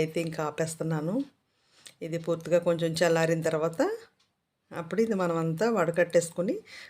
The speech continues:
ఒక బాటిల్లో వేసేసుకోవడమే. ఎంత నెయ్యి అయ్యింది అన్నది ఇంక తర్వాత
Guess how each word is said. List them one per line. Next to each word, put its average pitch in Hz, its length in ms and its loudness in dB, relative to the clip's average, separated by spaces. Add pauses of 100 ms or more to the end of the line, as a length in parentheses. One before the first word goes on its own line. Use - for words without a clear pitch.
(120)
ఒక 185 160 -6
బాటిల్లో 165 480 4
వేసేసుకోవడమే. 160 840 0 (960)
ఎంత 175 320 -4
నెయ్యి 185 320 2
అయ్యింది 180 460 4
అన్నది 170 360 2
ఇంక 226 200 -2
తర్వాత 170 360 0